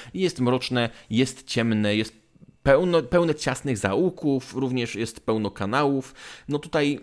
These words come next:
dużo się pod tym względem nie zmieniło, może z tą różnicą, że mam wrażenie, że jest trochę więcej przestrzeni takiej w pionie, że jest dużo więcej rusztowań, jakichś, e, drewnianych,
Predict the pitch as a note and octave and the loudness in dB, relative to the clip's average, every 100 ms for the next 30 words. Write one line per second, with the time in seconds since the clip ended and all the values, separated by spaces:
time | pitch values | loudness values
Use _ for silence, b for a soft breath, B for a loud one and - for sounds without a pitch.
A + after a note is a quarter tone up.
0 | - A2+ G#2 F#3 F3+ F3 E3+ E3+ C3+ E3+ | -10 -14 -2 0 0 0 -2 -4 -4 -4
1 | D#3 E3+ E3 E3 D3+ E3 E3 D3+ D3 D3 | -2 -2 0 0 0 0 2 2 2 -2
2 | - G#2+ D#3 E3+ D#3 D3+ D3 C#3 C3 B2+ | -4 -2 0 0 -4 -6 -4 -2 -2 -2
3 | B B B B B2 D#3 D#3 C3+ C#3+ C3+ | B B B B 0 2 0 0 -2 -2
4 | C3 C3+ C3+ C3 C3 B2+ C3 A#2+ A#2 A2+ | -4 -6 -4 -4 -4 -4 -2 0 0 -4
5 | - A2+ - - A#2+ A2+ G#2 G#2+ - G#2+ | -6 -8 -8 -8 -4 -2 -2 -4 -4 -6
6 | G2 B B - - G#2 G#2 G#2+ D3+ F#3 | -6 B B -18 -14 -4 -2 0 0 -2
7 | D3 C#3 C3 B2+ B2+ A#2+ A#2+ A#2+ A#2 A2 | -2 0 -2 -2 -4 -2 -2 -4 -2 -2
8 | G#2+ - A#2+ A2 - - A2 C3+ C3+ C3+ | -4 -4 -2 -2 -2 -4 -4 0 0 0
9 | B2 A2 A2 - - A2+ G#2+ G#2 G2+ G#2+ | -2 -2 -4 -4 -2 -2 0 -2 -2 -2
10 | G#2+ A2+ A2 G#2+ G2+ - | 0 0 0 -2 -4 -8